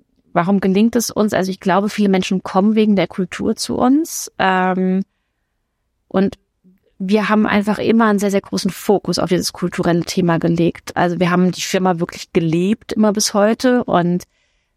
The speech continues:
ähm, haben unsere Werte sehr stark, ähm, nicht nur in dem, wie wir arbeiten, reingegeben, sondern auch einfach in das ganze Geschäftsmodell, Purpose des Unternehmens, wo es darum geht, irgendwie für mehr Transparenz im, im gesellschaftlichen Diskurs zu sorgen. Das ist natürlich auch so ein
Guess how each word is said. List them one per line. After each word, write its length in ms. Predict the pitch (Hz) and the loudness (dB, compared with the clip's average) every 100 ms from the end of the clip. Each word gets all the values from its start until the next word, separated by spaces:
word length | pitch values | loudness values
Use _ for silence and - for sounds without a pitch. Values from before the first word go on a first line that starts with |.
| - | -2
ähm, 440 | 175 165 165 180 | 2 2 0 0
haben 140 | 180 180 | 0 0
unsere 360 | 190 - 180 175 | -2 -2 -2 0
Werte 540 | 175 196 - 208 190 | 2 0 0 0 0
sehr 200 | 180 170 | 0 -2
stark, 600 | - 180 180 196 - - - | 0 0 0 -2 -4 -10 -2
ähm, 480 | 180 175 170 175 - _ _ _ 175 | 0 0 -4 -6 -8 _ _ _ -16
nicht 140 | - | -2
nur 100 | 180 - - | -2 -2 -4
in 140 | 165 | -2
dem, 220 | 170 175 | 0 0
wie 100 | 165 | 0
wir 160 | 160 - | 0 2
arbeiten, 560 | 151 196 220 226 214 | 2 2 2 2 2
reingegeben, 840 | - - 170 185 220 202 196 208 202 | 2 -2 0 4 2 2 2 2 2
sondern 240 | 175 170 | 2 0
auch 180 | - 165 | -2 -2
einfach 160 | 185 | -2
in 60 | 180 | -2
das 120 | 170 | 0
ganze 240 | 180 180 - | -2 -2 -4
Geschäftsmodell, 720 | 156 196 202 - 165 165 160 | -4 -2 -4 -2 0 0 -2
Purpose 420 | - 180 - - | 0 -2 -2 -6
des 100 | - | -4
Unternehmens, 600 | - 165 170 196 185 - | -2 2 4 4 4 0
wo 40 | |
es 60 | - | -4
darum 240 | 170 175 | 0 0
geht, 240 | 170 180 - | 0 -2 0
irgendwie 580 | 170 180 165 175 165 - _ - - | 2 2 0 0 0 -2 _ -20 -4
für 100 | 165 | 0
mehr 140 | 180 | 0
Transparenz 760 | - 175 - 175 170 175 185 - | 0 -2 0 0 2 2 2 0
im, 340 | 170 165 - | -2 -2 -2
im 100 | 104 | -2
gesellschaftlichen 520 | 170 165 165 175 175 | -2 -2 -2 -2 -2
Diskurs 480 | 175 - - 190 - | -2 -6 -2 0 0
zu 100 | - | -4
sorgen. 640 | 170 160 170 170 180 170 135 | -2 2 2 2 2 0 0
Das 240 | - - - | -2 -8 -8
ist 140 | - | -4
natürlich 240 | 202 170 - | -2 0 0
auch 80 | |
so 120 | 160 | 0
ein 80 | 180 | -4